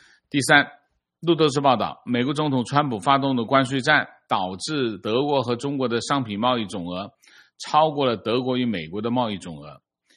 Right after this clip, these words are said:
也就是说，中国再次成为德国的第一贸易，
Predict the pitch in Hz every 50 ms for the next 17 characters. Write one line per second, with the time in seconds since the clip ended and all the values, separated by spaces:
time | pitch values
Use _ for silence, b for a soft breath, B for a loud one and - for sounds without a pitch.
0 | b b 95 85 85 90 117 117 107 104 104 98 110 120 120 117 - - _ _
1 | _ _ _ _ _ _ _ _ - 143 147 143 127 123 120 117 - 156 143 123
2 | - - 113 98 - - 101 107 107 104 110 101 - - 98 101 101 113 123 117
3 | 117 107 95 101 101 101 120 117 117 117 120 120 110 104 98 95 85 80 -